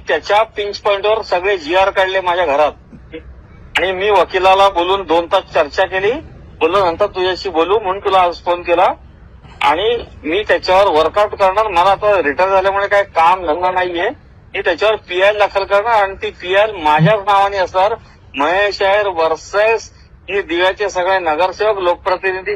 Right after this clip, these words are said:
खासदार, आमदारांची नावं घेणार, महाराष्ट्र स्टेट गव्हर्नमेंट घेणार. आणि मला जेव्हा साहेब, मोठे साहेब फोन करतील तेव्हा मी तुझं नाव सांगणार आणि तुझी क्लिप देणार की हा तुमचा नवीन पुढारी पैदा केला तुम्ही, हा असं भाषण देतो इथे. हा?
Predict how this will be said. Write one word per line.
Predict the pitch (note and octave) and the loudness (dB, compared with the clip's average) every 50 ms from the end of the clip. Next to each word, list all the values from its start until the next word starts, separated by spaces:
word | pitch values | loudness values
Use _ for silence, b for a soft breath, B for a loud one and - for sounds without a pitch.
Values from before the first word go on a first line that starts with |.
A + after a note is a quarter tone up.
| - | -8
खासदार, | - D3 D3 D3+ D3+ F3+ F#3 F3+ | -4 -4 -4 -2 0 0 0 0
आमदारांची | F3+ E3+ F3 F3 F#3 F#3+ F#3+ F#3+ F#3 F#3+ | 0 -2 0 0 0 0 0 -2 -4 -2
नावं | F3+ F3 F3 F#3 G3 F#3+ | 0 2 2 2 2 0
घेणार, | F3+ F#3 F#3+ A3 A#3+ A#3+ B B B B B B - - C3 | -2 -2 0 0 -2 -2 B B B B B B -16 -6 -2
महाराष्ट्र | C#3+ D3 E3 F3+ F#3+ F3 - - G3+ F3+ | 2 4 4 4 4 2 0 -2 -2 -2
स्टेट | - - F#3+ F#3+ F#3 | -2 -2 -2 -2 -2
गव्हर्नमेंट | D#3+ E3 F3 F3+ F#3 F#3+ F#3+ G3 F#3+ | 0 2 2 2 2 0 -2 -4 -4
घेणार. | F3+ F3+ G3 A3+ C4 C#4 B B B B B - - | -4 0 0 0 0 0 B B B B B -8 -6
आणि | E3+ F3+ | -4 -2
मला | E3+ E3+ F3 F#3+ F#3+ | 0 2 2 2 2
जेव्हा | F3+ G3 G3+ | 2 0 -2
साहेब, | F#3 - - D3+ D#3+ F#3 F#3+ F#3 | -2 0 0 2 2 2 2 0
मोठे | E3+ E3+ D#3 F#3 F#3+ F#3 | 0 -2 0 0 -2 0
साहेब | F#3+ G3 F#3 | 0 -2 -2
फोन | - - F3+ F#3 G3 F#3+ | -2 -4 -4 -4 -4 -2
करतील | F#3+ F#3+ F#3 G3 G#3+ G3+ G#3 | -2 -2 -2 -4 -8 -4 -2
तेव्हा | G3+ G3+ G3+ | 0 0 0
मी | G#3 | -2
तुझं | G3 - E3+ D3+ F3+ G3+ G3 | -6 -8 -6 -2 -2 0 2
नाव | G3 F#3+ F3 | 2 0 2
सांगणार | E3 E3+ F3 E3+ F3 F3 | 0 -2 -2 0 0 -2
आणि | F3 F3 F3 F3 | -2 -2 -6 -10
तुझी | F3+ F3+ G3 | -8 -8 -8
क्लिप | F#3 F#3+ F#3+ F3+ - - | -6 -6 -6 -8 -4 -4
देणार | D#3+ D#3 D3+ C#3 A#2+ - - - - - - - - - - | -2 0 0 0 -2 -2 -6 -14 -20 -20 -20 -20 -20 -20 -12
की | - F3+ | -8 -6
हा | D#3 - E3+ F#3+ | -4 0 0 0
तुमचा | F#3 - F#3+ F#3 - - F#3 | 0 -2 -6 -4 -2 0 0
नवीन | F3+ F3 F3 F#3 F3+ | 0 0 -2 -4 -6
पुढारी | D3+ - F3 E3 E3+ E3+ F3 | -6 -4 -2 0 0 0 -2
पैदा | E3 - F3 D3+ D3 D#3+ D#3+ | -2 -2 0 0 2 0 0
केला | D3 D#3+ D#3+ D#3+ D3+ | 0 -2 -2 -2 -2
तुम्ही, | - E3 D#3 E3+ G#3 B3+ B3 - - - - - - - - - - - - - - - - - | -2 -4 -4 -4 -4 -4 -6 -8 -12 -20 -20 -20 -20 -20 -20 -20 -20 -20 -20 -20 -20 -20 -14 -12
हा | - - - D#3+ F3+ F3+ | -12 -4 0 2 2 2
असं | D#3+ - F#3+ | 2 0 0
भाषण | E3+ D3 C3+ B2+ - - E3 E3 | 0 0 0 0 -2 -2 -4 -2
देतो | D#3+ E3 D3 D#3 | -2 -2 0 0
इथे. | D#3 C#3+ B2 - - B2+ A2+ - - - - - - - - - - - - - - - - - - D#3+ | 0 0 -2 -2 -2 -2 -2 -4 -6 -14 -20 -20 -20 -20 -20 -20 -20 -20 -20 -20 -20 -20 -20 -6 -2 0
हा? | G3 A#3 | 0 0